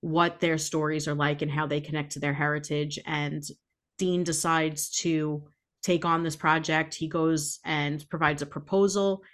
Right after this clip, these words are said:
and ends up getting a grant so that he can actually bring this project to fruition. And I believe Tommy Orange indicates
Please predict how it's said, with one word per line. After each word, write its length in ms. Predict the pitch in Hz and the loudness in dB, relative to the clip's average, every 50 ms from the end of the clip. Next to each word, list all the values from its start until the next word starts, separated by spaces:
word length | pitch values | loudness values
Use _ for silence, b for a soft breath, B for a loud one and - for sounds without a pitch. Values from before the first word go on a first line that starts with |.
| B B B | B B B
and 140 | 170 170 165 | -2 0 0
ends 160 | 160 156 165 | 0 0 -2
up 80 | 147 | -2
getting 240 | - 160 156 156 156 | 0 0 0 0 -2
a 40 | 147 | -4
grant 380 | 143 156 160 156 156 151 147 - | -2 0 2 2 2 0 -2 -4
so 140 | - - | -4 -2
that 160 | 147 139 139 - | -2 -2 -2 -2
he 120 | 156 147 | -6 -6
can 160 | - 160 143 | -4 -4 -2
actually 460 | - - 143 143 147 - - 156 156 | 0 0 0 0 -2 -2 -4 -4 -4
bring 260 | 151 147 151 147 151 147 | -2 0 0 2 2 2
this 140 | 143 143 | 0 0
project 460 | - - 151 143 143 143 143 143 143 - | -2 -2 -2 0 0 0 0 -2 -2 -4
to 160 | - 151 147 | -4 -4 -4
fruition. 680 | - - 143 143 143 139 135 - - 107 123 151 - - - | -4 -4 -2 -2 -2 -2 -2 -4 -4 -6 -6 -8 -8 -6 -2
And 260 | 170 156 160 160 - - | -2 0 0 0 0 0
I 80 | 185 180 | 0 2
believe 540 | 185 180 175 196 190 190 175 185 - - | 2 2 2 4 4 4 4 2 -2 -6
Tommy 360 | - 185 185 175 175 170 165 156 | -2 2 2 4 4 2 2 2
Orange 460 | 160 160 156 156 156 156 156 147 - | 4 4 4 4 4 2 0 -2 -2
indicates 640 | - 160 160 160 156 151 156 151 156 151 - - | -2 -2 -2 -2 -2 -2 0 0 0 -2 -4 -4